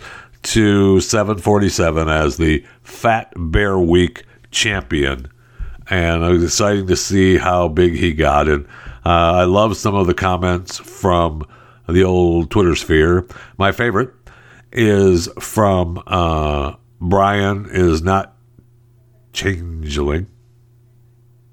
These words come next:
Wait a minute, what, what is this? Brian is not changeling. Promise. At the fly on the wall. Okay, well, congratulations at the fly on the wall.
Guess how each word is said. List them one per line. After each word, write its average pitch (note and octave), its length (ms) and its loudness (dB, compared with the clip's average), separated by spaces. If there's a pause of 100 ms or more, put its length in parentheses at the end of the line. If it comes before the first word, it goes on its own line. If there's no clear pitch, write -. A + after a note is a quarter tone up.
(680)
Wait - 140 -6
a C#2+ 40 -6
minute, C2 140 -10
what, F2+ 240 -6
what G2 120 -4
is F2+ 120 -6
this? D#2+ 340 -6
Brian F2 380 -6
is D#2 120 -6
not F2 340 -10
changeling. C#2+ 960 -6 (220)
Promise. D2 680 -4 (440)
At F2+ 420 -4 (1120)
the E2 360 0
fly F#2+ 600 0
on F#2 340 -2
the E2+ 140 2
wall. D#2+ 600 0 (560)
Okay, D2 320 -4
well, C2+ 240 -4
congratulations D2+ 920 -2
at D#2+ 260 -6
the D#2 280 -2
fly E2 500 -2
on D#2+ 320 -4
the D2 140 0
wall. C#2 440 0